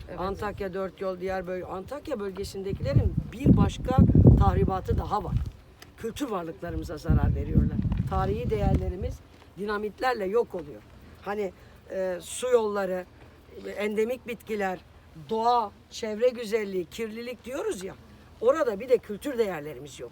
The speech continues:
Speaker 2: oluyor. Yani, e, bir kemerin hemen ucunda taş ocağı var. Kemer, yani bomba patlıyor, o tarihi değerlerimiz yok oluyor. Yani bu otuz altı adet olduğunu biliyorum. Ama yanılıyor olabilirim.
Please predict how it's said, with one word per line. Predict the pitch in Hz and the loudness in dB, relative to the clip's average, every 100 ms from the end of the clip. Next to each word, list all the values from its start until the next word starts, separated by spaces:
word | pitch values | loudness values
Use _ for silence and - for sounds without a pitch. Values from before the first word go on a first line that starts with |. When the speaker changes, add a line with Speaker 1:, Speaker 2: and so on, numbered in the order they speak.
| 147 | -14
Speaker 2:
oluyor. | 123 95 - - - - - - | -14 -16 -20 -20 -20 -20 -20 -10
Yani, | - 233 226 - - - - - | -6 -4 -4 -6 -8 -10 -10 -12
e, | 233 202 | -10 -8
bir | 226 247 | -4 -4
kemerin | - 247 247 262 269 | 0 2 6 6 6
hemen | 262 269 262 254 - - | 0 0 -2 -4 -12 -10
ucunda | 277 262 233 196 262 - - - | -6 -2 -2 0 -2 -4 -18 -6
taş | 262 262 | -4 0
ocağı | 254 165 127 120 | -2 -4 -10 -14
var. | 92 - - - - - | -18 -20 -20 -20 -20 -10
Kemer, | 196 202 208 196 - - 160 | -6 -2 -4 -6 -18 -18 -12
yani | 160 165 | -10 -4
bomba | 214 277 240 | 0 2 0
patlıyor, | 180 165 - 208 262 - - | -4 -8 -6 0 0 -2 -10
o | 185 | -8
tarihi | 208 202 208 220 | -4 -4 -4 -6
değerlerimiz | 196 175 175 170 185 480 - - - - - - | -6 -6 -6 -6 -6 -8 -12 -20 -20 -20 -20 -6
yok | 185 269 269 | 2 2 2
oluyor. | 196 160 156 | -8 -8 -8
Yani | 180 202 190 180 | -8 -6 -8 -8
bu | 240 262 - - - - - - - | -6 -6 -8 -20 -20 -20 -20 -20 -12
otuz | 208 233 226 | -10 -6 -4
altı | 240 233 302 | -2 -2 -2
adet | 262 240 220 | 0 0 0
olduğunu | 208 202 294 277 | -4 -8 -10 -8
biliyorum. | 285 262 185 - - - - - - | 0 2 2 -4 -20 -20 -18 -18 -12
Ama | 214 208 208 | -10 -8 -6
yanılıyor | 208 214 220 214 208 | -4 -4 -2 -4 -4
olabilirim. | 196 202 208 202 175 | -4 -4 -4 -6 -6